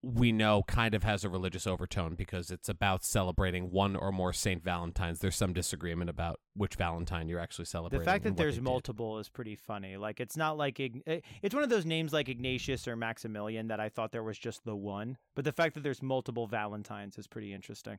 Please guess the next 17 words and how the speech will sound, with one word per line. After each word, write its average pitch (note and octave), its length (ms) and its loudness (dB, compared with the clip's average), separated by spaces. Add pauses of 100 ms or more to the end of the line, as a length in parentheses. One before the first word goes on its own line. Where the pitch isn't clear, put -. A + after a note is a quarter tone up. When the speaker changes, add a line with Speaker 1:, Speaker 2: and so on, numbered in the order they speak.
(120)
Speaker 1:
There's F#3 320 8
sort E3 240 8
of, C3 100 4
like, B2+ 220 4
a A#2 80 6
Valentine, A2+ 1200 2
you A#2+ 100 2
know, G2+ 160 4
Valentina, G2 880 2
like, F#2 200 -2
Valentino. F#2 760 0
Like, F#2 180 -2
there G2+ 120 2
was F#2 140 -2
some F#2+ 200 0
variations F2 840 -2
that E2+ 260 -2